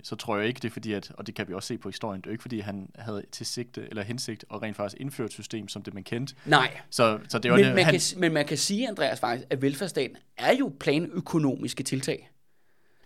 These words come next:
Speaker 2: Det er jo, er jo en måde at ligesom prøve at gribe ind i kapitalismen og ligesom bløde den af, ikke?
Speaker 1: Jo, men jeg tror stadig, at det, jo, på den måde, det,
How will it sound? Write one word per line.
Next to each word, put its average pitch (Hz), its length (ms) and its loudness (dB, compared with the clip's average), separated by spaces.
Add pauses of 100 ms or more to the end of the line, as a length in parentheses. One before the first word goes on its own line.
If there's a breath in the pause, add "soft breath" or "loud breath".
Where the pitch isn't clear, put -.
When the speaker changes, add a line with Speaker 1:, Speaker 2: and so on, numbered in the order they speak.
(120)
Speaker 2:
Det 165 60 10
er 160 40 12
jo, 156 40 12
er 170 180 12
jo 240 60 8
en 180 120 6
måde 165 340 12
at 151 80 10
ligesom 156 200 2
prøve 160 180 8
at 160 80 8
gribe 151 300 0
ind 226 180 2
i 165 60 -10
kapitalismen 156 600 -2
og 151 80 0
ligesom 151 260 0 (120)
bløde 139 320 2
den 127 100 -4
af, 120 180 -2
ikke? 196 120 -8 (560 soft breath)
Speaker 1:
Jo, 113 200 4
men 113 120 -4
jeg 107 80 0
tror 117 140 2
stadig, 131 260 2
at 131 80 0
det, 113 280 -2
jo, 127 180 4
på 120 100 -6
den 147 120 0
måde, 139 140 2
det, 117 300 -2